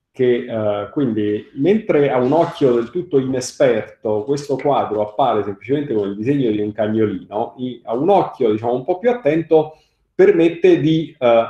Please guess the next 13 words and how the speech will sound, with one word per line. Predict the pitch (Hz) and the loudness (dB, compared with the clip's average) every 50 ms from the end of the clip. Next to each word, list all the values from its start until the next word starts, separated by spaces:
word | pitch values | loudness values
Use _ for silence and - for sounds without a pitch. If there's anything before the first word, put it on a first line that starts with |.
| - - 117 | -4 -6 0
vedere | 123 185 202 190 190 180 175 175 180 190 202 208 208 202 - - - | 4 4 6 6 8 8 6 6 4 4 6 6 4 4 2 -4 -4
una | - 165 156 147 143 135 135 135 131 131 131 - - - _ _ | -2 0 0 0 0 0 0 0 0 -2 -4 -8 -12 -20 _ _
qualcosa | - 160 165 160 160 - 160 131 113 107 - - 139 151 175 190 - - - _ _ _ _ _ | -2 -2 -2 -2 -2 0 0 0 0 0 -4 -6 -6 -6 -6 -8 -12 -16 -20 _ _ _ _ _
che | _ - 196 214 233 214 220 - - 127 | _ 4 4 4 4 2 -4 -8 -10 -8
non, | 127 131 139 143 147 143 143 139 | -6 -2 -2 -2 -2 -2 -6 -4
non, | 139 135 139 143 139 139 135 135 131 127 123 120 - - - _ _ _ | -2 0 0 2 2 0 0 -2 -4 -8 -12 -14 -16 -20 -20 _ _ _
per | - 143 143 143 | -2 -2 -2 -2
cui | - 233 226 196 | -4 -4 -4 0
noi | 156 160 175 165 156 | 2 2 4 4 2
non | 131 135 131 | 2 0 -2
abbiamo | 139 135 147 185 220 190 175 147 131 123 - - - | -2 -2 0 0 0 2 2 4 2 2 2 0 -2
un | 143 139 131 | -2 -2 -2
senso | 135 - - 135 120 107 98 101 98 - - - 120 107 101 - - _ _ | -2 -4 0 0 0 0 0 -4 -8 -10 -6 -2 -2 -2 -2 -2 -6 _ _